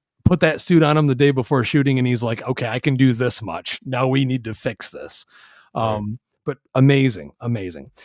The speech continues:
Speaker 1: Um, we're gonna switch gears a little bit, still Batman related, but I have to ask you,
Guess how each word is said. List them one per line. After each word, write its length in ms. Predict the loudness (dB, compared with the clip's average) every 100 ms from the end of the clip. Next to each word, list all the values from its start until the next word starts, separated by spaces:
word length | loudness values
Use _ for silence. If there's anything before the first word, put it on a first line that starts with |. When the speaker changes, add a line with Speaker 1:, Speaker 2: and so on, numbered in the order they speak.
| -20 -20 _
Speaker 1:
Um, 360 | -4 -2 -2 4
we're 100 | 4
gonna 140 | 6
switch 240 | 6 4 4
gears 220 | 4 6
a 60 |
little 200 | 6 4
bit, 240 | 6 6 4
still 280 | -2 0 2
Batman 460 | 0 -2 0 0
related, 420 | 2 2 0 0 -2
but 100 | -6
I 60 |
have 320 | -4 -4 -4
to 120 | -4 -6
ask 380 | -6 -8 -10
you, 240 | -12 -14